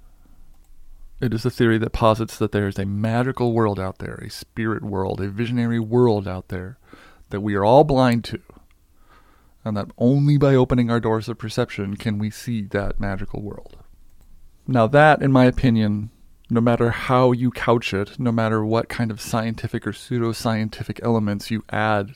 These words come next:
to that theory, any theory that externalizes the agency of hallucination is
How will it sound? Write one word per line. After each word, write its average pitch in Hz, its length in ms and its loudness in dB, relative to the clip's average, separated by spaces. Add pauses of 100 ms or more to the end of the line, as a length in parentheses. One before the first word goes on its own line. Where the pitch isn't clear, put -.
(140)
to 117 160 -2
that 104 340 -4
theory, 113 560 -2 (680)
any 160 220 0
theory 151 380 4
that 120 140 4
externalizes 113 800 4
the 110 160 -4
agency 101 560 -4
of 92 120 -12
hallucination - 800 -6 (120)
is 113 400 0